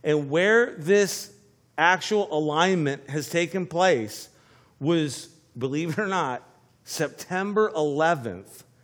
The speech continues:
three B C. And for that reason, Heiser believes that that is the dating of the birth of Christ.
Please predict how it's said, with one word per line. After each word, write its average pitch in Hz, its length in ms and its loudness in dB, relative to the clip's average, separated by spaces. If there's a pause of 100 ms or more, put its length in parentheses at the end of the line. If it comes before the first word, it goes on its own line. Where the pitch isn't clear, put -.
(180)
three 180 420 -4
B 156 260 -2
C. 123 400 -4 (1400)
And 143 340 -2
for 156 140 -8
that 165 320 0
reason, 156 560 -2 (300)
Heiser 170 500 0
believes 151 480 -4
that 127 160 -6
that 147 340 -2
is 143 260 -6
the 139 80 -8
dating 123 560 -2 (260)
of 131 280 -2
the 120 80 -6
birth 127 300 -2
of 127 80 -8
Christ. 110 540 -8